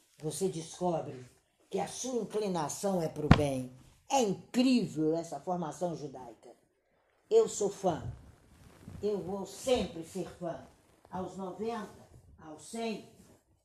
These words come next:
porque eu sei que a caminhada é longa, eu vou ser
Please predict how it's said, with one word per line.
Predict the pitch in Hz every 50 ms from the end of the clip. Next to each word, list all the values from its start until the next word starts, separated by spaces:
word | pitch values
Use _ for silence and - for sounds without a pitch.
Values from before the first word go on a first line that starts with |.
| _ - - - - - - - _ _ _
porque | - 190 180 180 202
eu | 214 202
sei | 175 - - - 254 262 240 175 - - - - - _ _ _ _ _ _ - -
que | 190
a | 185 180
caminhada | - 214 208 196 190 190 208 214 220 196 160 175
é | 160
longa, | 165 185 190 - - 143 - - - - - - - - - _ _ _ _ _ _ _ _ _ - - -
eu | 196 196 190 170
vou | 165 185 180
ser | - - 226 226